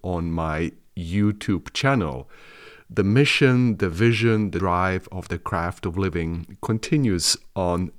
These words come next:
many different planes. Certainly on the level of teaching, on the level of preaching, on the level of interaction with people,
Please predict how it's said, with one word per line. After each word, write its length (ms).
many 340
different 520
planes. 580
Certainly 480
on 140
the 100
level 340
of 240
teaching, 1040
on 200
the 80
level 400
of 260
preaching, 720
on 120
the 100
level 300
of 100
interaction 760
with 240
people, 720